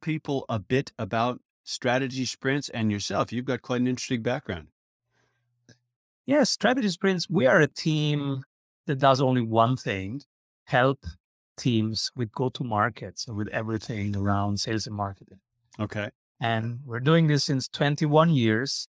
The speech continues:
Speaker 2: from the big brands to the solopreneurs. We have one-to-one coaching for everybody in,
Speaker 1: Mm-hmm.
Speaker 2: in many time zones. Meanwhile, I started this myself as being somebody who loves helping people with stuff that really matters.
Speaker 1: Mm-hmm.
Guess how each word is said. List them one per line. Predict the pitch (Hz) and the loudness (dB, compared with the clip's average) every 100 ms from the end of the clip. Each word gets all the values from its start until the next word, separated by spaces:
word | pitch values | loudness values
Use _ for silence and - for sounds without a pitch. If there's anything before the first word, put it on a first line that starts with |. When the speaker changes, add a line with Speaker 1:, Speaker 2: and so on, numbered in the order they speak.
| _ _ | _ _
Speaker 2:
from | - 127 120 120 120 | 0 4 6 4 0
the | 117 | -2
big | 131 131 | 0 2
brands | 127 117 113 117 117 - - - | 4 4 4 0 -4 -8 -10 -6
to | 117 | -4
the | |
solopreneurs. | 110 135 123 120 131 113 110 113 113 - - - _ - | 0 4 4 4 0 2 2 2 0 -2 -8 -12 _ -2
We | 113 | 0
have | 107 107 104 - _ _ _ _ - | 0 -2 -4 -12 _ _ _ _ -2
one-to-one | 120 120 135 113 110 | 2 4 4 2 2
coaching | - 123 110 120 | 0 -4 -4 -6
for | 104 101 | 0 2
everybody | 110 135 135 117 117 135 185 | 2 2 4 4 4 2 0
in, | 190 139 135 | 2 2 2
Speaker 1:
Mm-hmm. | 127 135 | 2 2
Speaker 2:
in | 151 | 2
many | 175 277 320 | 4 2 2
time | 170 180 254 | 0 0 0
zones. | 156 113 101 98 - | -4 -4 -6 -8 -4
Meanwhile, | 110 110 104 104 | -2 0 0 0
I | 117 | 0
started | - 143 151 170 | 4 4 4 0
this | 185 190 - - _ _ _ - | -2 -4 -6 -10 _ _ _ -2
myself | 127 127 - 117 160 | 2 2 4 4 2
as | 139 117 | -2 -2
being | 127 120 127 _ | -2 -2 -8 _
somebody | - - - - 120 120 117 | -10 -8 -4 -2 0 0 0
who | 123 113 | 2 4
loves | 104 107 - - - | 4 4 0 -4 -2
helping | 104 120 113 | -2 -2 -4
people | 113 104 170 | -2 2 2
with | 120 104 | 0 -4
stuff | - 117 110 | 2 2 2
that | - 107 | 0 -2
really | 113 110 | 0 2
matters. | 107 104 147 127 - - _ - | 2 2 0 -2 -6 -10 _ -4
Speaker 1:
Mm-hmm. | 113 131 | 0 0